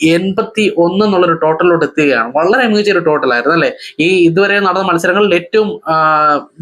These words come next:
കൂടിയ ഹയസ്റ്റ്, ആ, ടോട്ടലായിട്ടാണ് അങ്ങനെ അത് മാറിയിട്ടുണ്ട്. അപ്പം, ആ, അങ്ങനെയായിരുന്നു. ഇവിടെ ബൗളിങ്ങിലോട്ട് വരുമ്പോഴത്തേനും, ആ, നല്ല പോലെ തന്നെയാണ്. ഇപ്പം ഈ മത്സരത്തിൽ ഇറങ്ങിയ മഹ്മൂദ്, അദ്ദേഹം, ആ, അദ്ദേഹത്തിന്റെ ഡെബ്യൂട്ട് ആണോ എന്ന് എനിക്ക്,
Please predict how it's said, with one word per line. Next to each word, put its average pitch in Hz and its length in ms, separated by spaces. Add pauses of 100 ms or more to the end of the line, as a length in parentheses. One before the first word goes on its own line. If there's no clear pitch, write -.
(120)
കൂടിയ 170 260
ഹയസ്റ്റ്, 170 460
ആ, 156 260
ടോട്ടലായിട്ടാണ് 156 680 (220)
അങ്ങനെ 160 180
അത് 156 80
മാറിയിട്ടുണ്ട്. 151 540 (500)
അപ്പം, 196 300
ആ, 175 380
അങ്ങനെയായിരുന്നു. 165 500
ഇവിടെ 202 280 (280)
ബൗളിങ്ങിലോട്ട് 233 480
വരുമ്പോഴത്തേനും, 240 580 (220)
ആ, - 0 (520)
നല്ല 196 260
പോലെ 247 220
തന്നെയാണ്. 180 320
ഇപ്പം 165 380
ഈ 180 140
മത്സരത്തിൽ 208 480
ഇറങ്ങിയ 185 420 (380)
മഹ്മൂദ്, 196 480 (220)
അദ്ദേഹം, 165 360
ആ, 156 240
അദ്ദേഹത്തിന്റെ 160 340
ഡെബ്യൂട്ട് 170 340
ആണോ 175 140
എന്ന് 185 120
എനിക്ക്, 175 320